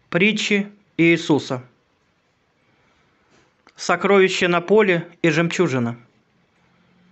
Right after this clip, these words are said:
Притча закваски завершается в Евангелии от Матфея, серия притч, которые Иисус произнёс, сидя в лодке. Далее, согласно этому Евангелию, он отпускает народ и входит в дом.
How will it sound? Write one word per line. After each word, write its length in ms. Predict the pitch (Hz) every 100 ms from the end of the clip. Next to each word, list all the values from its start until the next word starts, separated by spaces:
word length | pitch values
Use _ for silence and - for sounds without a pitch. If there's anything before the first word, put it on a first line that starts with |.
| _ _ _ _ - - - -
Притча 500 | 208 254 - 220 202
закваски 600 | 202 208 247 240 233 165
завершается 760 | 156 175 180 226 214 202 190
в 40 | 165
Евангелии 640 | 175 190 226 165 139 135
от 200 | 127 156
Матфея, 540 | 160 156 - 147 127 123
серия 400 | - 202 190 185
притч, 320 | 196 220 -
которые 400 | 165 175 170 165
Иисус 260 | 165 196
произнёс, 500 | 202 165 156 165 185
сидя 320 | 180 175 170 165
в 60 |
лодке. 460 | 160 156 - - 135 _ _ _ _ _ _ _ _ - - - -
Далее, 420 | 151 247 220 160
согласно 520 | - 175 180 170 170
этому 320 | 160 160 156
Евангелию, 720 | 156 165 226 185 143 131 123 127 - -
он 180 | 185 214
отпускает 580 | 214 190 - 196 202 196
народ 380 | 180 190 196
и 40 | 160
входит 360 | - 180 185
в 60 | 160
дом. 380 | 143 123 123